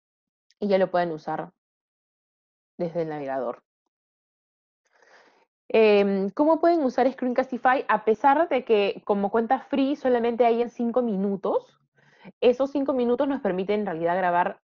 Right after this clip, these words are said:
bastante tipo de materiales, eh, sobre todo si es que los vamos a hacer para, para las clases, eh, o también para recomendarlo a los estudiantes, se pueden crear videotutoriales, si quieren hacer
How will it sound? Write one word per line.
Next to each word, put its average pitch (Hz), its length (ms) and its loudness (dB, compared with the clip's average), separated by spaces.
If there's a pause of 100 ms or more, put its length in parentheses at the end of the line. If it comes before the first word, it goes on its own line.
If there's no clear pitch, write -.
(140)
bastante 247 1300 2
tipo 220 220 -2
de 220 80 0
materiales, 170 840 -4 (640)
eh, 170 380 -2
sobre 196 280 0
todo 254 480 4 (160)
si 202 220 -2
es 208 140 -4
que 262 100 0
los 220 160 0
vamos 208 400 -4
a 180 400 0
hacer 208 540 -6
para, 220 400 0
para 170 160 -2
las 160 180 -4
clases, 240 720 -2 (640)
eh, - 260 -4
o - 220 2
también 226 340 0
para 226 160 0
recomendarlo 202 640 0
a 269 60 0
los 269 120 0
estudiantes, 220 840 -4
se - 160 -16
pueden 208 340 -2
crear 175 340 0
videotutoriales, 185 1000 -2
si 208 120 -8
quieren 196 380 -4
hacer - 320 -8